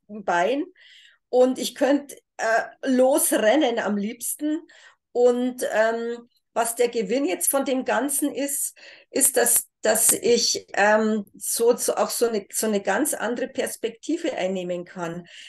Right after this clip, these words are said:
Also, dass ich jetzt tatsächlich weiß, wie es Leuten im Rollstuhl geht, auch wenn man behindert ist, wenn ich mich draußen blicken lass, auch bei den Nachbarn und so, jeder kommt gleich her und will mich dann irgendwo hinfahren und so.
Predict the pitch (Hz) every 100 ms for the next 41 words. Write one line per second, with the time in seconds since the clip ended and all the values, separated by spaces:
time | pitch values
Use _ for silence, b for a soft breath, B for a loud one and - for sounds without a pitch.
0 | B 196 196 202 202 202 208 - 226 -
1 | 226 202 302 214 175 196 277 240 214 196
2 | 220 269 214 208 190 226 - 240 214 -
3 | 226 294 214 202 208 214 214 185 208 277
4 | 277 247 - 220 196 208 233 208 214 190
5 | 220 220 208 254 302 247 202 262 - B
6 | B B B - 208 - 196 196 202 -
7 | 254 240 240 208 233 247 - 233 247 240
8 | 220 - 208 226 220 226 233 - 240 190
9 | 226 226 208 233 370 - 190 202 214 226
10 | 233 240 294